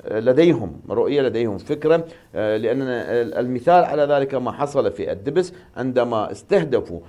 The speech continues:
منصة لل-، للصواريخ أعدت للإطلاق وتم استهدافها، آه، فورًا. فبالتالي يعني هم لديهم رؤية، لكن،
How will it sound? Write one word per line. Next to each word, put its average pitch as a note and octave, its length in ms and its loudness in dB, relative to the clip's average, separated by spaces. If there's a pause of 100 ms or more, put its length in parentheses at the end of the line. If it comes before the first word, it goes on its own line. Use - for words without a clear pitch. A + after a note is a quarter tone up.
(200)
منصة C#3+ 560 -2
لل-، E3 160 -4 (100)
للصواريخ C#3 640 2
أعدت C#3+ 580 4
للإطلاق E3+ 580 2 (180)
وتم D3+ 300 0
استهدافها، B2+ 840 2 (160)
آه، G#2+ 360 4
فورًا. G#2 440 2 (220)
فبالتالي F3 800 4
يعني D3 400 2
هم C#3+ 180 -4
لديهم B2 420 2
رؤية، E2+ 200 -4
لكن، F3+ 380 4